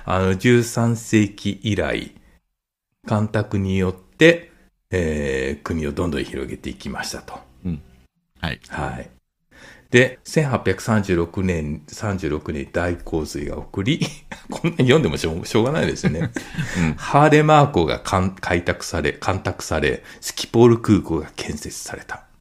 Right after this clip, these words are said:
Speaker 1: うん。
Speaker 2: スキポール空港、スキポールって、えっと、
Speaker 1: うん。
Speaker 2: オランダ語的な意味は、
Speaker 1: うん。<laughs> あの、船の地獄。
Speaker 2: はい。あ、墓場じゃない？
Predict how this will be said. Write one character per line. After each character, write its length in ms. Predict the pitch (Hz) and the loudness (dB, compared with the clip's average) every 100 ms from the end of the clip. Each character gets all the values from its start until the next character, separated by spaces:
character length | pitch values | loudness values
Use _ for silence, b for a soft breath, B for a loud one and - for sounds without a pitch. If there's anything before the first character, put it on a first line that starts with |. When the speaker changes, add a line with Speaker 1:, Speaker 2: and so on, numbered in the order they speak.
| _ 80 | _ -10
Speaker 1:
う 40 | |
ん。 160 | 64 - _ _ _ _ _ _ _ B B B B B B - - | -10 -12 _ _ _ _ _ _ _ B B B B B B -14 0
Speaker 2:
ス 140 | - | 4
キ 100 | - | 6
ポ 160 | 254 240 | 10 10
ー 40 | |
ル 120 | 262 | 10
空 240 | 262 - 180 | 6 2 6
港、 220 | 123 95 | 6 4
ス 160 | - | 0
キ 140 | - - | -8 -8
ポ 260 | - 269 | 4 6
ー 40 | 170 | 8
ル 80 | 98 | 6
っ 20 | |
て、 640 | - - 117 104 78 73 - | 2 0 6 8 8 4 0
え 100 | 98 | 0
っ 80 | 87 | 2
と、 160 | 95 90 | 2 2
Speaker 1:
う 60 | |
ん。 20 | |
Speaker 2:
オ 60 | 113 | 4
ラ 100 | 123 | 4
ン 40 | 135 | 2
ダ 80 | |
語 120 | 127 120 | 0 0
的 260 | 127 123 | 2 2
な 100 | 117 | 4
意 140 | 87 92 | 4 2
味 120 | 78 | 2
は、 440 | 76 85 64 - | 4 4 4 0
Speaker 1:
う 20 | 87 | -4
ん。 180 | 78 - 104 - 123 | -6 -4 0 4 4
<laughs> 320 | - 123 90 | 4 -2 0
あ 140 | 110 | 0
の、 320 | 98 92 95 95 | 2 2 0 2
船 360 | 175 156 117 | 4 6 6
の 320 | 92 123 123 - - | 6 4 2 -6 -14
地 160 | - 85 | -6 -4
獄。 360 | 80 - - - - | -4 -4 -10 -10 0
Speaker 2:
は 200 | 127 113 | 6 6
い。 160 | - - | 4 2
あ、 240 | 123 160 - - | 4 4 -2 -10
墓 320 | - - - 175 | -2 2 6 6
場 120 | 202 | 6
じ 80 | 98 | 4
ゃ 40 | |
な 240 | 69 62 | 2 -2
い？ 80 | - | -4